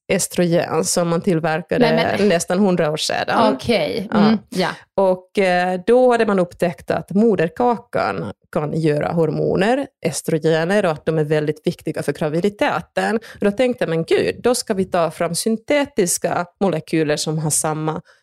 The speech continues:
Speaker 1: estrogenegenskaper. Och vi kan ge dem till kvinnor som är gravida och har haft kanske missfall eller problem med att bli gravid, så blir det liksom starkare och ännu bättre bebisar."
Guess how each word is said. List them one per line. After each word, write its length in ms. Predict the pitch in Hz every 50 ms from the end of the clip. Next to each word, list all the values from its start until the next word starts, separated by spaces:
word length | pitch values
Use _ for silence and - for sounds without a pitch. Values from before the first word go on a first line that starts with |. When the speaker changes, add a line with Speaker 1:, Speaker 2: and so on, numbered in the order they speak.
| _ _ _ _ - 185
Speaker 1:
estrogenegenskaper. 1500 | 165 - - - 170 170 156 156 160 156 156 147 151 156 160 160 - - 277 233 156 147 - _ - - - - -
Och 80 | 220
vi 60 | 220 -
kan 120 | 240 254
ge 180 | 240 277 294 277
dem 140 | 277 269
till 100 | 233 254 254
kvinnor 320 | - - 220 202 180 175 170
som 160 | - 175 175
är 60 | 175
gravida 580 | - 180 170 160 165 170 156 151 151 156 160 156
och 60 | 156
har 100 | 151 147
haft 240 | 147 143 - - -
kanske 260 | - 170 156 - - 175
missfall 840 | 175 170 - - - - - - - 196 202 208 214 214 202 190 180
eller 240 | 165 165 165 170 175
problem 640 | - - 156 - _ - 180 185 180 165 160 165 175
med 120 | 170 160
att 80 | 170 -
bli 120 | - -
gravid, 480 | 180 - 185 185 - 285 254 233 214 214 - - - - - - -
så 140 | _ - 202
blir 180 | 175 185 185 180
det 60 | 175
liksom 240 | 165 165 156 - 170
starkare 600 | - - - 190 160 - - _ _ - - 226 185
och 80 | -
ännu 240 | 269 294 269 240 202
bättre 320 | 185 247 247 247 - 180
bebisar." 680 | 175 262 294 254 170 - - - - - - 117 - 233